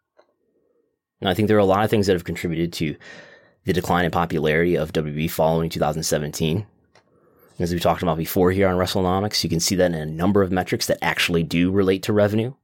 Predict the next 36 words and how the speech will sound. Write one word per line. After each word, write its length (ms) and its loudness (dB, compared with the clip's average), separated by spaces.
You 140 -8
see 180 2
those 220 2
declines 360 -2
starting 400 0
in 80 -4
two 120 -6
thousand 200 2
sixteen 380 -2
or 40 0
seventeen, 640 -2
whether 260 2
that's 460 -2
Raw 260 2
viewership 600 0
compared 300 0
to 60 -6
T 160 0
V 180 2
overall, 460 0
whether 180 2
that's, 380 -4
uh, 160 0
W 20 -4
W 220 -2
E 20 -2
Network 320 2
subscribers, 640 0
which 240 -2
started 300 2
to 60 -12
decline 380 -2
last 360 -2
year, 200 -2
whether 160 2
that's 320 -4